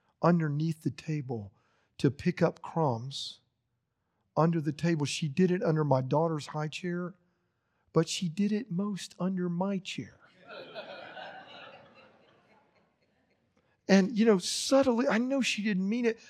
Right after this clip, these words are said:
but what did I take from that meal? "Paul, you are an idiot.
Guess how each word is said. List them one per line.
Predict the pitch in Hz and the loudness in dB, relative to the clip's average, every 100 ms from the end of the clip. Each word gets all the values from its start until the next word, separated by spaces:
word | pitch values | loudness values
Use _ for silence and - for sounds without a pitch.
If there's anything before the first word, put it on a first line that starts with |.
| - | 0
but | - | 2
what | 240 | 4
did | 277 | 4
I | 294 | 4
take | 190 226 247 | 4 0 -2
from | 233 | -6
that | 226 269 | -6 -2
meal? | 214 214 - _ _ - | 0 -2 -6 _ _ -14
"Paul, | - 254 226 | 2 4 4
you | 175 262 247 | 2 -2 2
are | 160 | 2
an | 143 - | 0 -8
idiot. | 202 165 104 98 - - | 2 2 2 -8 -16 -20